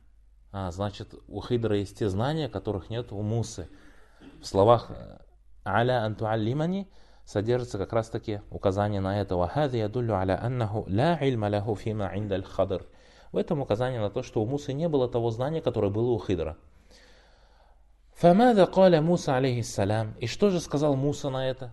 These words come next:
когда Хидр ему заявил, сказал, «Ты не сможешь вытерпеть». «Да как же ты сможешь вытерпеть то, на что у тебя нет знания?» Муса, алейхиссалям, сказал, «قال ستجدني إن شاء الله صابرا ولا أعصي لك أمرا». Сказал, «Нет,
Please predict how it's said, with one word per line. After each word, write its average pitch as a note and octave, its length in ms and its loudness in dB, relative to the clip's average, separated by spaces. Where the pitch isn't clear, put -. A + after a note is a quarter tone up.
когда A#2 180 2
Хидр C3+ 300 0
ему A#2 160 -2
заявил, A2+ 260 -4
сказал, B2 220 -6
«Ты B2+ 100 2
не F3 120 2
сможешь E3+ 360 2
вытерпеть». C3 440 -4
«Да B2 80 -2
как F#3+ 160 2
же B2+ 80 -8
ты C3 100 -6
сможешь C#3 300 -4
вытерпеть C#3 400 -2
то, F3+ 80 6
на D#3 100 0
что C3+ 160 0
у B2+ 80 4
тебя B2 220 4
нет A#2 120 2
знания?» A#2 460 0
Муса, A2 300 -2
алейхиссалям, F#2+ 600 -2
сказал, A2 500 2
«قال B2 320 4
ستجدني G#2+ 920 -4
إن G2+ 140 -8
شاء A2 380 -6
الله G2 400 -10
صابرا A2 640 0
ولا D3 260 2
أعصي A#2 360 -4
لك F2+ 220 -4
أمرا». F2 500 -4
Сказал, G2 220 -4
«Нет, A#2 260 -2